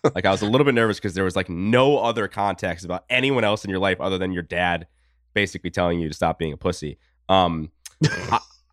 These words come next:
Speaker 1: I, I, I think he's right. So as I, I think I've told this story before too, but yeah, like, I went into college dating somebody. She was a year younger than me.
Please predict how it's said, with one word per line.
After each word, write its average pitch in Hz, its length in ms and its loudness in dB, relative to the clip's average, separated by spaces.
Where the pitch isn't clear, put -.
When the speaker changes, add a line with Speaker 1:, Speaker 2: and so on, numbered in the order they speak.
Speaker 1:
I, 135 320 4
I, 165 360 2
I 151 140 4
think 170 220 -2
he's 160 160 -4
right. 147 260 2
So 156 120 0
as 147 200 0
I, 139 260 0
I 127 80 4
think 151 140 -2
I've 123 80 2
told 117 220 -2
this 113 120 -2
story 104 220 -4
before 90 300 -4
too, 123 240 -2
but 98 160 -4
yeah, 143 120 6
like, 87 140 -2
I 98 80 4
went 110 160 2
into 104 180 -2
college 95 340 2
dating 90 260 -2
somebody. 92 320 -2
She - 80 -8
was 90 100 -8
a 85 40 -12
year 92 120 -6
younger 117 240 2
than 120 80 -4
me. 120 240 0